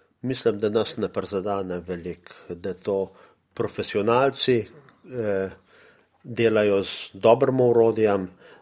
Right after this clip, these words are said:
En hobi program je pa v bistvu vseeno, kva, eh, kva uporabljajo. Tako da to nas ne,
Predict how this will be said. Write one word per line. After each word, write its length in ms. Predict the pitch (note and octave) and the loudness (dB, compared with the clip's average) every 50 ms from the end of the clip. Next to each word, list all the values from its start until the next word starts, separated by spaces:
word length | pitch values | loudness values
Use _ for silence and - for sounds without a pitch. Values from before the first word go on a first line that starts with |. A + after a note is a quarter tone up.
| _ _ | _ _
En 220 | A#2 A2+ A2 G2 | -2 -2 -2 -2
hobi 440 | - - - C#3+ D3 B2+ C3 A#2 - | -4 -2 4 4 4 4 4 0 0
program 420 | - A#2 G#2 G#2+ A2+ A#2+ A#2 A2 A2 | 0 -2 -2 2 2 2 4 4 2
je 140 | G2+ F#2 | 0 0
pa 360 | - - - A2+ G#2+ G2+ F2+ - | -4 -4 -2 0 0 0 -2 -4
v 100 | - G#2+ G2+ | -8 -8 -8
bistvu 320 | - G2 - - G#2 F#2 F#2 | -8 -10 -8 -6 -6 -6 -6
vseeno, 540 | F2+ - - G2 F#2 F#2 F2+ F2 E2+ D#2 D2+ - - _ _ _ _ - - - _ _ _ | -6 -4 -4 -2 -2 -2 -4 -6 -8 -10 -14 -18 -20 _ _ _ _ -20 -20 -20 _ _ _
kva, 240 | - A2 G2+ F2+ E2+ F#2 G2+ G2+ F#2+ G2 | -10 -10 -10 -8 -10 -12 -14 -12 -10 -8
eh, 240 | G2 F#2+ F2+ F2+ F2 - _ | -8 -8 -8 -10 -12 -16 _
kva 200 | - F#2+ F2 F2 | -10 -8 -8 -8
uporabljajo. 760 | E2 - - F#2+ F2 F2 E2+ E2 E2 E2 D#2+ D#2 D2 D2 C#2+ - _ - - _ _ | -10 -10 -12 -12 -10 -10 -12 -12 -14 -16 -18 -18 -18 -18 -20 -20 _ -20 -20 _ _
Tako 240 | - G#2+ - A2 A2 | -16 -8 -6 -4 -2
da 160 | G2 G#2+ G2+ | -2 -2 0
to 120 | - A#2+ A2+ | 2 0 2
nas 340 | A2 G#2+ F#2+ - - - | 2 0 -2 -4 -8 -10
ne, 380 | G2+ F#2+ G2 G2 F#2+ F#2 F2 | -8 -6 -6 -6 -6 -8 -10